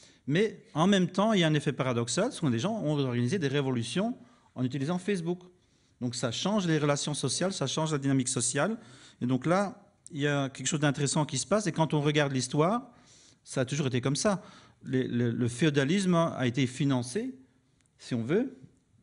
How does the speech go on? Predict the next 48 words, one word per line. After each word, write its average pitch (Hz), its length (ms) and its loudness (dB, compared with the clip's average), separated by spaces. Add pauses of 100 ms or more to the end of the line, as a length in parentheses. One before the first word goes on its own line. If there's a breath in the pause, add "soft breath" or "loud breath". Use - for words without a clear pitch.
par, 156 260 2
euh, 123 220 4
les 117 260 2
élites 143 200 2
romaines, 170 440 2
euh, 120 260 4
qui, 117 540 -2
qui - 100 -2
n'arrivaient 117 320 4
plus 180 300 -4
à 113 180 -2
suivre 147 260 -4
l'ancien 139 260 -2
système. 127 500 0 (600 loud breath)
Euh, 117 240 -2
la 117 140 2
même 135 160 4
chose 160 140 0
avec 151 140 2
les 139 80 -2
capitalismes. 143 300 0
Donc 139 120 0
c'est, - 380 -2 (140)
pour 143 120 -2
avoir 175 180 4
un 165 80 6
vrai 165 140 2
changement, 160 600 2 (1080 loud breath)
c'est - 140 -6
pas 147 120 0
toujours 143 300 0
tout 185 140 0
à 147 100 4
fait 160 120 0
bottom-up 151 400 0
que - 60 -8
ça 135 100 2
se - 80 -8
passe. 120 160 -2
C'est - 100 -6
souvent 139 380 -2
parce - 240 -10
que - 80 -4
le 127 100 -2
système 127 320 -2
est 120 100 -4
en 113 120 -2
crise 175 400 -2